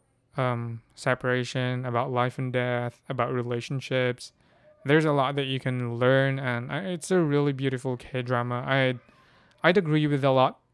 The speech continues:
of people when they say that it is a, a masterpiece. It's a K-drama masterpiece, and you should definitely watch it.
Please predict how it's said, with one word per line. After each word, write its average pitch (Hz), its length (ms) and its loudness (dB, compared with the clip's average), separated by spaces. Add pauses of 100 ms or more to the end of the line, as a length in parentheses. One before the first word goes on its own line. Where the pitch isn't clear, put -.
of 131 200 -2
people 131 360 0
when 127 160 0
they 123 200 4
say 127 480 0
that 120 240 0 (640)
it 139 140 2
is 135 200 4
a, 120 520 0 (500)
a 131 120 0
masterpiece. 123 880 -2
It's 131 140 -12
a 131 60 0
K-drama 123 560 0
masterpiece, 117 680 -8
and 120 140 -4
you 123 80 -4
should 120 260 -6
definitely 123 540 -2
watch 117 380 -4
it. - 160 -14